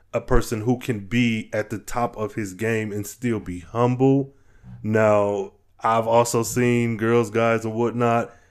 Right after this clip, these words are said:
come home with trophies and win prizes and just are immediately just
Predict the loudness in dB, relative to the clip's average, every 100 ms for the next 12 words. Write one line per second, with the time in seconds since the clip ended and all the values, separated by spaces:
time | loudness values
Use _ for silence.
0 | _ _ _ _ -8 -6 0 2 4 2
1 | 0 2 2 2 0 0 -2 -2 0 -2
2 | -2 -2 0 0 0 -4 -4 -4 -2 -2
3 | 0 2 0 -4 -10 -8 -2 0 0 0
4 | 0 0 -2 -2 -4 -4 -4 -2 -4 -8